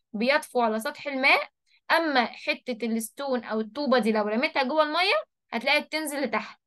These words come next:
فقال لك السيتوبلازم ده موجود عشان يخلي كل البارت بتاعت السيل يحصل لها إيه يا ميس؟ يحصل لها float.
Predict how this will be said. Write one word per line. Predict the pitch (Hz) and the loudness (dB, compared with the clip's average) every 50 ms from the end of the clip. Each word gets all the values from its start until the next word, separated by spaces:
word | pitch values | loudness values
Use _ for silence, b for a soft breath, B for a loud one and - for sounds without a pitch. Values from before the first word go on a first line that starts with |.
| - _ _ _ _ _ _ | -20 _ _ _ _ _ _
فقال | - 269 359 392 | 2 4 6 6
لك | 403 427 - | 4 2 2
السيتوبلازم | 359 - - 311 370 - 339 254 285 302 302 269 277 247 | -2 2 2 2 2 0 -4 0 2 2 2 2 0 2
ده | 220 220 202 202 - _ _ - | 2 2 0 -2 -6 _ _ 2
موجود | 226 240 240 240 233 214 262 349 415 605 - - _ _ _ _ _ _ | 4 4 6 4 2 2 2 4 2 2 2 -2 _ _ _ _ _ _
عشان | 226 226 240 240 233 | -8 -6 -4 -2 0
يخلي | 233 233 233 233 - - 302 311 285 240 214 214 214 | 0 0 -2 -4 2 2 2 2 2 -2 -4 -6 -6
كل | - - 330 349 330 302 285 | -8 -6 -4 -4 -2 2 2
البارت | 262 220 202 226 262 262 240 220 214 214 | 2 2 4 4 6 6 6 2 -2 -8
بتاعت | 214 _ - 277 294 285 - | -8 _ -2 -2 -2 -2 -4
السيل | 247 226 - - 302 349 508 605 508 - _ _ _ | -6 -6 -2 0 0 0 0 0 -6 -12 _ _ _
يحصل | 233 247 233 - - 247 233 | -6 -6 -6 -2 -2 -2 0
لها | 247 269 285 294 | 0 0 0 0
إيه | - - 240 | 0 -2 -2
يا | 277 277 269 | 0 0 -2
ميس؟ | 262 277 285 302 294 - - _ _ _ - | 0 0 0 0 0 -2 -2 _ _ _ 0
يحصل | 226 240 233 - - 233 220 220 226 | 0 0 0 0 0 2 4 4 6
لها | 240 262 285 302 | 6 6 6 6
float. | 330 320 - 254 226 190 214 220 - _ - - | 4 2 0 0 0 0 0 -8 -12 _ -20 -20